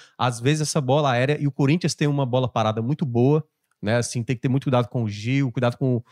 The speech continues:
o Veríssimo. São jogadores de, de boa estatura ali na, na jogada aérea.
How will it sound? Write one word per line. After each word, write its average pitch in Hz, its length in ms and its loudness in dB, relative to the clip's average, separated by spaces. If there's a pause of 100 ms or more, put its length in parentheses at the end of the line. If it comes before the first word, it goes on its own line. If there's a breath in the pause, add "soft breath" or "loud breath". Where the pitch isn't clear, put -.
(140 soft breath)
o 113 80 -2
Veríssimo. 127 680 0 (240 soft breath)
São 151 180 2
jogadores 131 500 2
de, 107 460 -2
de 104 140 -8
boa 117 160 0
estatura 120 500 -2
ali 117 140 0
na, 110 280 0
na 110 140 -4
jogada 110 320 0
aérea. 120 340 2